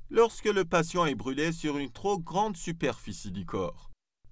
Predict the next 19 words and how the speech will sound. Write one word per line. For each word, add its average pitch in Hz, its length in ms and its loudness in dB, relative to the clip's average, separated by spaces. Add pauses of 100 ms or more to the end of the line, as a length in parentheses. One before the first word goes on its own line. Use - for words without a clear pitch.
(160)
Dans 180 200 4
le 190 160 4
passé, 165 400 4
a-t-il 139 280 0
poursuivi, 214 600 -4
les 233 100 4
médecins 190 460 0
prélevaient 147 440 0
la 139 160 2
peau 143 240 0
des 135 140 0
parties 196 400 0
saines 214 320 2
du 175 140 -2
pied, 117 260 0
par 117 220 0
exemple 117 500 -2
des 110 140 0
patients, 180 560 0